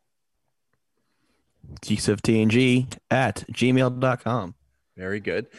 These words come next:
Speaker 2: And, uh, all the questions that are received by the time we go, uh, next Thursday, which is when, uh, Mister Campbell will be joining us, uh, those will all qualify, uh, for the contest. And,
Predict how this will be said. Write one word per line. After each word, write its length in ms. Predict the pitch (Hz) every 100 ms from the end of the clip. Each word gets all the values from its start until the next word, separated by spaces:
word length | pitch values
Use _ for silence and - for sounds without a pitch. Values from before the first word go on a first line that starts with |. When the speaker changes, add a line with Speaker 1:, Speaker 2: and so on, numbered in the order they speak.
| - - -
Speaker 2:
And, 420 | 147 143 143 131
uh, 400 | 147 139 135 135 -
all 240 | 156 190
the 80 | 208
questions 480 | - 196 - 202 165
that 120 | 160
are 120 | 160
received 600 | 147 139 - 165 175 151
by 160 | 131 135
the 140 | 127
time 600 | 123 - 147 170 190 196
we 280 | 170 175 165
go, 880 | 127 113 147 143 117 107 107 143 - _ _ _ _ -
uh, 240 | 113 117
next 540 | 117 123 139 - -
Thursday, 560 | - 165 151 117 120 113
which 220 | 120 120
is 100 | 104
when, 380 | 117 123 123 -
uh, 200 | 120 110
Mister 260 | 113 113 123
Campbell 400 | - 127 123 127
will 80 | 127
be 140 | 151
joining 340 | 127 98 87 98
us, 280 | 131 - _ - - _ 135
uh, 720 | 135 139 139 139 143 143 131
those 360 | 123 156 165
will 300 | 151 147 147 -
all 500 | 143 165 180 190 185 -
qualify, 1040 | - 165 170 170 143 117 101 104 104 117 -
uh, 140 | 117
for 220 | - 135
the 100 | 143
contest. 540 | 139 147 143 139 131 - - - _
And, 420 | 160 175 180 170